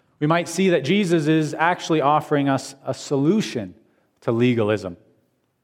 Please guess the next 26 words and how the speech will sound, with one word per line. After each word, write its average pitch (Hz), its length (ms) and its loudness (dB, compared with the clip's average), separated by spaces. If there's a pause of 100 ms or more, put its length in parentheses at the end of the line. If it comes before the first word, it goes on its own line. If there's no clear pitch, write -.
(300)
He's 175 140 2
offering 190 520 2 (200)
us 175 320 0 (220)
one 247 640 2
way 226 680 4
forward, 196 520 4
the 190 140 2
only 262 420 4
way 131 380 0 (1000)
out 147 160 2
of 123 140 -2
legalism, 110 560 -2 (480)
the 135 100 -2
only 185 300 2
solution 170 560 2
to 185 280 2
legalism, 113 600 2 (240)
to 156 80 2
the 151 100 4
laws 151 600 2
that 143 140 2
our 139 220 2 (280)
groups 170 580 0 (320)
create 139 600 0 (420)
and 147 160 0
the, 147 60 4